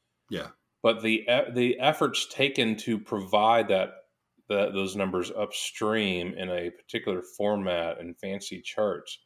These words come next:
Speaker 2: I don't know how much money's been wasted in that manner. And I don't know what
Speaker 1: Yeah.
Speaker 2: the, I don't know what the balance is, 'cause I don't think that you should run a business without metrics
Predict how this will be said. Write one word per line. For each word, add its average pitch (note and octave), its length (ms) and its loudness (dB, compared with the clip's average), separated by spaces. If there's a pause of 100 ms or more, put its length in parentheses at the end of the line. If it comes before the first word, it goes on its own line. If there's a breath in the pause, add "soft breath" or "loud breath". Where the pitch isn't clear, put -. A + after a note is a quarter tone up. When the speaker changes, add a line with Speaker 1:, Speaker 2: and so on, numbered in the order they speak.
(800)
Speaker 2:
I B2+ 120 2
don't C#3 120 6
know G2+ 80 2
how C#3+ 180 2
much A#2+ 200 0
money's F#2+ 260 0
been F2+ 240 -6
wasted F#2 600 -2 (840)
in G2 160 -4
that F2+ 300 -2
manner. E2 580 -10
And G2+ 100 0
I G#2 80 4
don't C3 160 4
know C3 100 4
what A#2+ 160 6
Speaker 1:
Yeah. E2 100 0
Speaker 2:
the, G#2 140 2
I A#2+ 60 4
don't F#3 140 4
know G3 80 2
what E3 100 2
the A2 80 2
balance G#2+ 560 4
is, D#2+ 220 -8
'cause G2+ 140 -4
I G2+ 40 2
don't C3+ 280 2
think A#2 200 -4
that G#2 100 -2
you G2+ 200 0
should F2+ 360 -6
run F#2+ 220 0
a F2+ 40 0
business F#2 480 -6
without F2 440 0
metrics - 640 -6